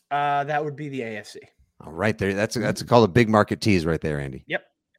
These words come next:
Speaker 3: That is a big market tease. And we'll be back to pay off that tease later in the week. Thank you for listening. Feel fe-, free to subscribe, to rate. I don't know what you're laughing at, Fitzy boy.
Speaker 2: Feel fee.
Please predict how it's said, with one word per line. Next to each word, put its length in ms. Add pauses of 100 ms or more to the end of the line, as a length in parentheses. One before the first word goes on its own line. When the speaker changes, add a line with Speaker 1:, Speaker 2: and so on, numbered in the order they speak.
(280)
Speaker 3:
That 80
is 140
a 60
big 200
market 380
tease. 300 (100)
And 140
we'll 100
be 100
back 380
to 140
pay 260
off 240
that 240
tease 260
later 280
in 60
the 60
week. 300 (300)
Thank 200
you 120
for 160
listening. 520 (220)
Feel 240
fe-, 300 (120)
free 520
to 160
subscribe, 880
to 80 (180)
rate. 680 (360)
I 40
don't 60
know 40
what 160
you're 100
laughing 380
at, 200 (200)
Fitzy 460
boy. 340 (320)
Speaker 2:
Feel 240
fee. 480